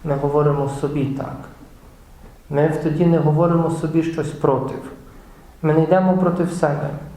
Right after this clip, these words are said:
Ми йдемо разом з Господом Богом і хочемо, щоб Господь нас в цьому провадив,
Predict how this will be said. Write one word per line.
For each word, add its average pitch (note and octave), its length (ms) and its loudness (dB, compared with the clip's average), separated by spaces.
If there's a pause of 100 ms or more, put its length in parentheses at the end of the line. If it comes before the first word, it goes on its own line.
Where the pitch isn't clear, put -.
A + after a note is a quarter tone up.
(420)
Ми D3+ 100 2
йдемо E3 680 2 (1080)
разом D#3 400 2
з - 60 -2
Господом D#3+ 580 0
Богом C3+ 380 0
і C#3+ 40 -8
хочемо, D#3 640 0 (300)
щоб D#3 300 -2
Господь D#3 380 0
нас D3+ 160 2
в - 100 -4
цьому D3 300 2
провадив, D3+ 500 0